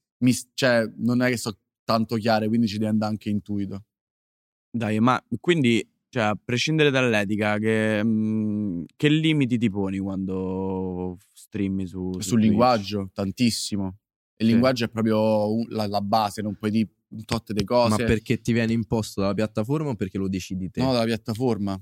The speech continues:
Speaker 1: Perché io, de base, l'umorismo mio giornaliero è, è totalmente fuori controllo. Cioè, io posso dirti una, una roba solamente per, per ride, che però de base può essere anche pesante, scherzare su cose pesanti, però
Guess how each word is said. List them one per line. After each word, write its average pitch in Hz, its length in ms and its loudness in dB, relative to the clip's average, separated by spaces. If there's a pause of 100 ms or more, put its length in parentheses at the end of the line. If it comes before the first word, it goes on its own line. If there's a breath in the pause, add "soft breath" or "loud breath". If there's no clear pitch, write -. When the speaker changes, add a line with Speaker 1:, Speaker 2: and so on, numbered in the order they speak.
(240)
Speaker 1:
Perché 131 280 0
io, 147 300 4
de 120 120 2
base, 117 640 4
l'umorismo 120 520 2
mio 123 180 4
giornaliero 117 640 2
è, 98 1200 -2 (300)
è 98 180 -14
totalmente 107 680 0
fuori 107 200 -2
controllo. 104 680 0
Cioè, 101 680 -2
io 107 140 0
posso 104 280 -6
dirti 104 260 -6
una, 101 440 -4
una 101 240 -6
roba 110 300 0
solamente 101 540 -6
per, 95 280 -4
per 98 160 -4
ride, 107 460 0 (300)
che 98 240 -2 (600)
però 110 160 0
de 110 120 0
base 104 280 2
può 104 100 -2
essere 98 320 -4
anche 104 240 -6
pesante, 104 480 -2
scherzare 98 440 -6
su 95 100 -8
cose 101 260 -6
pesanti, 104 440 -4
però 95 220 -6